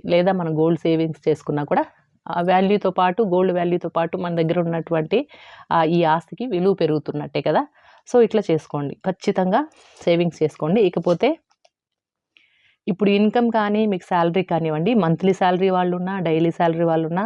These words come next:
ఆ, సారీ, డైలీ వేజెస్ ఉన్నా, వీక్లీ వేజెస్ ఉన్నా, మనకి ఇదేమంటే సెంటిమెంటల్‌గా ఫస్ట్ ఏం చేస్తారంటే మీకు ఆదాయం రాగానే ఖర్చు పెట్టకండి.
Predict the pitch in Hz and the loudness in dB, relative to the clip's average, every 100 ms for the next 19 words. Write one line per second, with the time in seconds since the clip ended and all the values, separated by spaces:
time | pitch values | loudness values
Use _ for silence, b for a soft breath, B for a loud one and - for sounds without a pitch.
0 | 240 165 165 156 156 151 156 160 160 156 | -6 -6 -2 2 2 2 0 2 2 0
1 | 160 - 175 196 156 165 160 151 156 - | -2 -4 -6 -4 -2 -2 0 0 -2 -4
2 | 147 156 285 b b b b 202 220 220 | -4 -4 -6 b b b b 0 2 2
3 | - 214 220 175 156 220 277 - - 202 | 2 0 0 -4 -2 -4 -4 -10 -2 2
4 | 226 254 262 202 175 165 156 165 160 - | 2 2 0 0 0 0 0 0 -2 -4
5 | - 170 - 208 175 175 175 160 151 147 | -4 -4 -2 0 2 2 0 -2 -4 -4
6 | 151 190 170 151 147 156 180 185 170 147 | -4 -2 -2 0 2 2 2 0 0 0
7 | 147 151 151 165 - 160 - 156 - 135 | 0 0 0 -2 -6 -8 -4 -4 -4 -6
8 | 143 | -6